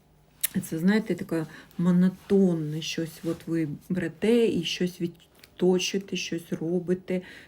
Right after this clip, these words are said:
щоб добитися до якогось такого ідеального навіть, ем, перетворення. А що між вами? Давайте спитаємо, раз ми дістаємо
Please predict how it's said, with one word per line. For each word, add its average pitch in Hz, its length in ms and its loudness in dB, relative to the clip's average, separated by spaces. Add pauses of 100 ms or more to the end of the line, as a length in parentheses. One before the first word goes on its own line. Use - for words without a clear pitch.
щоб 170 400 -2 (640)
добитися 180 680 -2
до 160 360 -6 (360)
якогось 180 460 0
такого 165 800 -4
ідеального 175 680 2 (100)
навіть, 147 540 -8
ем, - 1200 -8 (640)
перетворення. 156 800 -2 (3250)
А 202 80 0
що 240 160 4
між 196 220 4
вами? 151 400 -4
Давайте 190 280 -4
спитаємо, 156 720 -8
раз 170 240 -4
ми 165 200 -2 (440)
дістаємо 160 720 -4